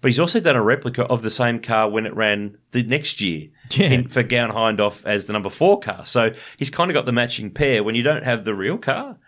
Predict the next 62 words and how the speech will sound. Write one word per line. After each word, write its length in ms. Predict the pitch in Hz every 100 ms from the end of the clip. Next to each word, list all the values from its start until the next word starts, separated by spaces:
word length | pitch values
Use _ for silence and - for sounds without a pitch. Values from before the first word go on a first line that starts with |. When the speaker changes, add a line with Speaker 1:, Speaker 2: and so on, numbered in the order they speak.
| - 127
Speaker 1:
you 80 | 131
can 120 | 147
have 160 | 143 139
Speaker 2:
<laughs> 60 |
Speaker 1:
replicas 340 | 156 156 151 131
of 120 | 127
the 80 | 127
two 180 | 123 147
years 340 | 123 190 196
of 120 | 117
that 180 | 90 -
car, 220 | - 98
which 140 | 92 107
Speaker 2:
Yeah. 40 | 120
Speaker 1:
I 20 |
thought 160 | 117
was 180 | 101 90 - - - -
really 260 | 120 104
cool. 220 | - 127 104
And 100 | 117
that's 220 | - -
the 100 | 131
car 240 | 123 107
that 100 | 98
Greg 200 | 107 98
Murphy 360 | 98 113 - 110
drove 460 | 90 92 92 90 - - - -
in 180 | 110 107
the 60 |
Bathurst 400 | 92 95 98 92
Tribute 320 | - 98 92 90
in 120 | 90
oh 80 | 87
six, 480 | - 127 123 - -
and 220 | 104 98
Mark 180 | 90 87
Skaife 340 | - 135 139
drove 260 | - 95 85
it, 160 | 85 - _ _ _
uh, 180 | 87 87
in 100 | 95
twenty 220 | 92 101 90
sixteen 500 | 127 123 87 71 - -
as 140 | 87
Speaker 2:
Hmm. 60 | 107
Speaker 1:
well. 220 | 98 78
So 160 | - 92
it's 120 | -
got 160 | 110
a 40 | 92
nice 240 | 85 80
piece 300 | - 92 -
of 160 | 90 82 - - - _ -
Bathurst 360 | 85 92 82
history 360 | 104 - - 98
all 140 | 98
rolled 280 | 92 92 90
in. 140 | 113 95
So 140 | -
if 100 | 104
you 120 | 127
haven't 320 | 127 143 123